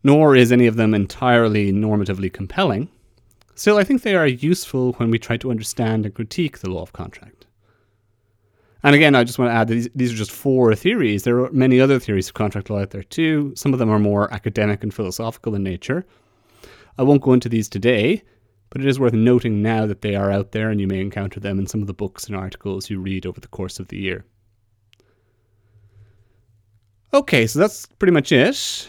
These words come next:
Uh, in the next lecture, we're gonna start discussing some of the actual rules of contract law, focusing initially on the rules around the formation of contracts. Let me close out this lecture, however, with just a famous puzzle involving a contract.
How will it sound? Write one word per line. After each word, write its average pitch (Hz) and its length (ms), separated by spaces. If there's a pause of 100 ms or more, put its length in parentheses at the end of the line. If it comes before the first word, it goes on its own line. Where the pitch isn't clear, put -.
(280)
Uh, 147 220
in 170 100
the 170 80
next 262 260
lecture, 185 480
we're 156 180
gonna 156 140
start 143 220
discussing 139 400
some 131 180
of 120 120
the 120 120
actual 113 440
rules 110 320
of 101 60
contract 101 440
law, 117 220
focusing - 400
initially 107 340
on 98 80
the 101 80
rules 104 300
around 98 280
the - 80
formation 104 560
of 90 120
contracts. 104 640 (1000)
Let 349 100
me 392 60
close 359 280
out 247 100
this 226 220
lecture, 165 260
however, 127 480
with 139 240
just - 180
a 131 40
famous 143 460
puzzle 110 600
involving 98 560
a 90 60
contract. - 680